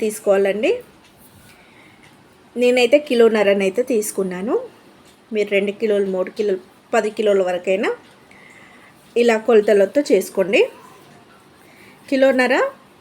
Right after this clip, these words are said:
బియ్యం పిండికి రుచికి సరిపడు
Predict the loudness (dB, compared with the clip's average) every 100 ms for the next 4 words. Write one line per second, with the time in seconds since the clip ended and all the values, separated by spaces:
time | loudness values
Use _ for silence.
0 | _ _ -18 -6 0 0 0 0 0 0
1 | 0 0 -4 _ _ _ _ -20 -20 -20
2 | -20 -20 -20 -20 -20 -20 -20 _ -20 -20
3 | -20 -20 -20 -20 -20 -20 -10 -6 -4 -4
4 | 0 0 2 0